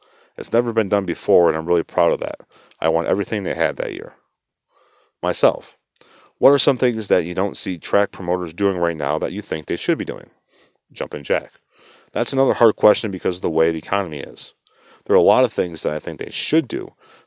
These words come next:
but it will never happen just because of the money situation. There are a lot of things that if I was a promoter, I would want to see, like rules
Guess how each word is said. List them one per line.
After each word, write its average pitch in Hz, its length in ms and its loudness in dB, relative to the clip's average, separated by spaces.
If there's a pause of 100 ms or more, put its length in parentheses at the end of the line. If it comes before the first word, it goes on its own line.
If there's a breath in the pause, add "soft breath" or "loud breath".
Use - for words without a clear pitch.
but 107 120 4
it - 20 6
will 95 100 0
never 90 220 2
happen 90 380 0
just - 160 -8
because 87 340 -2
of 92 60 -4
the 107 80 -6
money 127 200 -2
situation. - 540 -10 (560 soft breath)
There 113 100 0
are 95 60 6
a - 20 4
lot 95 240 6
of 131 80 -2
things 101 280 -2
that 87 120 2
if 82 120 -4
I 82 80 0
was 90 140 -2
a 85 60 -8
promoter, 90 500 0
I 78 60 2
would 82 140 -2
want 73 260 -4
to - 80 -8
see, - 380 -6 (380 soft breath)
like 82 140 2 (240)
rules 90 720 -4